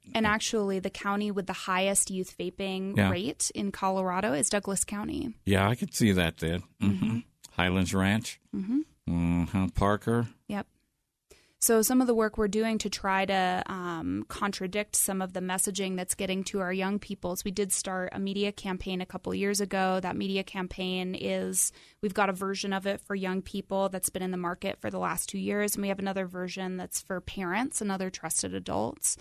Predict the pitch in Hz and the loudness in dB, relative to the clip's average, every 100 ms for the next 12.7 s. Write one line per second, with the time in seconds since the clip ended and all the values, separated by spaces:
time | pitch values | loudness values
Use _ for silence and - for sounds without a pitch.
0 | - 233 233 226 233 247 220 190 185 - | 2 6 6 6 6 6 4 4 2 0
1 | 196 185 - - - 202 196 202 - 202 | -2 -2 0 0 0 0 2 2 0 0
2 | 185 - 190 - 196 190 190 180 180 - | -2 -4 -4 -4 -4 -2 0 0 -2 -2
3 | 175 180 196 190 180 180 175 185 180 180 | -2 -2 0 0 -2 -4 -2 -2 0 0
4 | 175 170 - - 202 - - 180 - 82 | 0 0 -2 0 2 2 0 -8 -8 -8
5 | - - 190 - 175 180 165 - - - | -6 -6 -6 -6 -6 -6 -6 -8 -10 -4
6 | 208 214 214 214 208 208 208 208 - - | 0 2 2 2 2 2 0 -2 -8 -20
7 | - - 196 190 185 185 180 180 180 - | -12 0 4 4 4 4 4 4 2 -2
8 | 180 175 156 117 190 202 202 208 185 180 | -6 -4 -4 -6 2 2 2 0 -2 0
9 | 196 - 185 170 - - 262 277 302 349 | -2 -4 -6 -6 -8 -6 -2 0 0 -2
10 | - - 196 185 196 185 - 180 208 240 | -6 -4 -2 0 0 -2 0 0 0 -2
11 | 262 - 269 277 277 - 254 254 254 254 | -4 -2 0 2 2 0 0 0 0 0
12 | 285 311 - 196 190 190 | 0 0 2 2 4 2